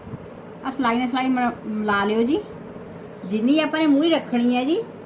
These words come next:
ਉਨੀ ਰੱਖ ਕੇ ਇੱਕ ਇੰਚ ਫਾਲਤੂ ਰੱਖਣਾ ਹੈ ਜੀ। ਬਾਕੀ ਆਪਾਂ ਨੇ ਕਟਿੰਗ ਕਰ ਦੇਣੀ ਹੈ ਮੂਹਰੀ। ਠੀਕ ਹੈ,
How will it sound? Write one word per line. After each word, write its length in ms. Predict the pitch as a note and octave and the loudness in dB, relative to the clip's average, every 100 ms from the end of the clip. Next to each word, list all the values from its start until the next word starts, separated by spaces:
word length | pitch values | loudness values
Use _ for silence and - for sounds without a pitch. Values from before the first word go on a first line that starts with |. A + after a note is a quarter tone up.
| - - - - - - - - | -16 -16 -16 -16 -16 -16 -14 -4
ਉਨੀ 300 | A#3+ B3+ C#4+ | 2 4 6
ਰੱਖ 240 | C4+ A#3 - | 4 0 0
ਕੇ 80 | D#4+ | 0
ਇੱਕ 420 | - C4 - D#4+ | 0 -4 -2 4
ਇੰਚ 200 | D#4+ D#4 | 4 4
ਫਾਲਤੂ 300 | C#4+ C4 C#4+ | 2 2 2
ਰੱਖਣਾ 340 | B3+ - B3 | 0 0 0
ਹੈ 80 | A#3+ | 2
ਜੀ। 120 | C#4 G#4+ - - - - - - - - | 2 -2 -6 -16 -16 -16 -16 -16 -16 -6
ਬਾਕੀ 280 | A3 A3 C#4 | -2 2 4
ਆਪਾਂ 200 | C#4 C#4+ | 2 2
ਨੇ 100 | D#4 G4 C#4 | 0 0 0
ਕਟਿੰਗ 240 | C4 C4+ | 2 4
ਕਰ 160 | C4+ A#3+ | 2 0
ਦੇਣੀ 260 | A#3 B3 | 2 2
ਹੈ 60 | B3+ | 2
ਮੂਹਰੀ। 260 | B3 D#4 A4 - - - - - - - - - - | 2 0 0 -4 -6 -10 -12 -18 -16 -16 -16 -18 -12
ਠੀਕ 140 | A#3 | -8
ਹੈ, 80 | B3+ | -4